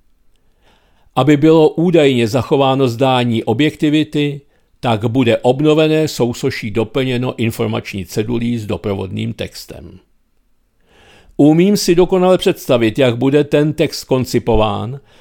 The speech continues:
zvláště budou-li se na něm podílet správně vybraní jednotlivci, například z Ústrku.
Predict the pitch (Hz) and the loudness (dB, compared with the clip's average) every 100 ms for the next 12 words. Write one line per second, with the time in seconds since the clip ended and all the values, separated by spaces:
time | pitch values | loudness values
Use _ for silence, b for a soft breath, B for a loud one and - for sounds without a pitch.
0 | b 107 127 123 123 - 160 165 170 135 | b -2 2 2 0 -2 -2 -2 0 2
1 | 131 139 147 147 135 156 151 139 139 127 | 4 4 4 0 0 0 0 0 -2 -2
2 | 135 123 110 123 123 135 - - - 120 | 0 0 0 0 0 -2 -6 -6 0 2
3 | 135 131 151 131 135 127 135 113 104 113 | 2 0 -2 0 0 0 -2 -2 -2 -2
4 | 117 - 123 - 147 139 127 117 160 - | -4 -4 -6 -4 -4 -4 -2 -2 -2 -4
5 | 156 - 156 - - 170 117 - 113 101 | -6 -2 -2 -2 -6 -6 -4 -4 -6 -8
6 | - | -12